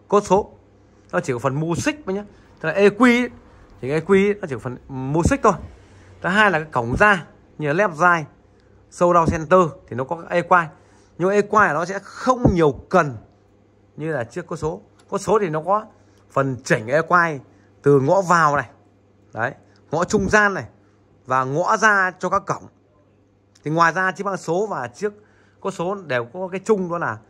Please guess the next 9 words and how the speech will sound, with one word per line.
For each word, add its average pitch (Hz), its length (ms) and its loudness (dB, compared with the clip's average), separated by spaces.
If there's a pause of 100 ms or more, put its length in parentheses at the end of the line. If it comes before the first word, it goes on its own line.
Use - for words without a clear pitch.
(480)
delay 139 320 2
được 135 120 -2
pha 170 300 2
này, 151 140 -4 (1040)
rồi 117 160 -2
là 113 340 -2 (760)
có 151 120 -4
chế 180 120 -6
độ 127 240 -4